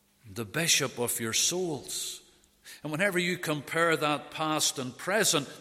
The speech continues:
Peter is referring, therefore, to a time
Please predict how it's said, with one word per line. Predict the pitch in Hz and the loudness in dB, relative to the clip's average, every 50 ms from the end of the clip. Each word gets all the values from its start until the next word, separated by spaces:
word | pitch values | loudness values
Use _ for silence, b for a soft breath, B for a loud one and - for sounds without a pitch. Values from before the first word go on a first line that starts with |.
| - - | -6 -2
Peter | - 196 214 196 196 170 165 | -2 0 2 4 4 4 6
is | 165 156 - - | 4 4 2 2
referring, | 147 139 - - - 196 208 220 214 180 165 156 147 | 0 0 0 -2 -2 -2 0 2 4 4 4 4 4
therefore, | 143 156 165 170 160 165 - 147 151 151 151 147 | 6 6 6 6 6 4 2 2 4 4 4 4
to | 151 - 147 143 139 | 2 0 -2 -2 -2
a | 135 | -2
time | 139 143 - - 156 160 175 185 196 190 165 | -4 -6 -4 0 4 6 8 8 8 6 2